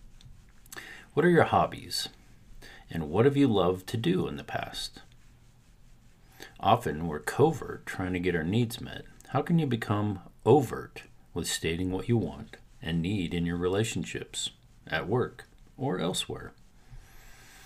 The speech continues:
And what are other ways that you can take care of yourself? Got a couple books here. One called Start Here. Um,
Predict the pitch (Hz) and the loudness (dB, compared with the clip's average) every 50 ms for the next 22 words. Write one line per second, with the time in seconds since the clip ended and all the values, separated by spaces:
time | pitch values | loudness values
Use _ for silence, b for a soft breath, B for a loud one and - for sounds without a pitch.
0 | B B B B B B B - - - - - - - - - - 117 117 104 | B B B B B B B -14 -2 0 0 0 0 -2 -8 -8 -2 0 0 0
1 | 76 - - - - - - - - - - - - - - - - - 107 98 | -2 -4 -10 -14 -20 -20 -20 -20 -20 -20 -20 -20 -20 -20 -16 -14 -6 -2 0 0
2 | 98 90 87 92 95 117 120 113 - 92 95 110 113 110 101 85 71 - - 78 | 2 2 2 4 6 6 6 6 4 2 2 2 2 4 2 2 0 -2 -6 -6
3 | 85 - - - - 85 85 90 90 - - 107 107 113 110 - - 110 - - | -6 -6 -6 -6 -6 -4 -4 -4 -4 -2 -2 0 0 0 0 0 -2 -2 -2 -2
4 | - - 107 98 92 80 82 85 - - - - - - - 78 76 73 - - | -4 -2 0 0 0 0 -2 -4 -6 -12 -20 -20 -16 -10 -8 -8 -8 -10 -12 -16
5 | - - - - - - 73 - - - - - 110 - - - - - - - | -20 -20 -20 -18 -16 -14 -10 -10 -8 -8 -8 -8 -10 -14 -14 -18 -18 -20 -20 -20
6 | - - - - - _ B B B B B B B B B B B B B B | -20 -20 -20 -20 -20 _ B B B B B B B B B B B B B B
7 | B B B B B B B B B B B B - 90 85 - - - - 90 | B B B B B B B B B B B B -4 -4 -4 -4 -4 -4 -4 -2
8 | 87 90 80 73 73 82 80 80 - - - - 78 80 80 85 82 - - - | -2 -2 -4 -2 -4 -6 -6 -4 -4 -6 -6 -4 -6 -6 -6 -6 -8 -8 -4 0
9 | 113 123 127 120 - 127 117 110 110 - - - - 104 95 98 87 - - - | 0 0 0 2 2 2 2 4 2 0 -2 -2 2 4 4 4 4 2 -4 -6
10 | 80 71 71 73 85 85 B B B B B B B B B B B B B B | -6 -6 -4 -6 -8 -10 B B B B B B B B B B B B B B
11 | B B B B - - - 82 78 76 73 71 71 73 76 | B B B B -12 -8 -6 -6 -4 -4 -6 -8 -10 -12 -14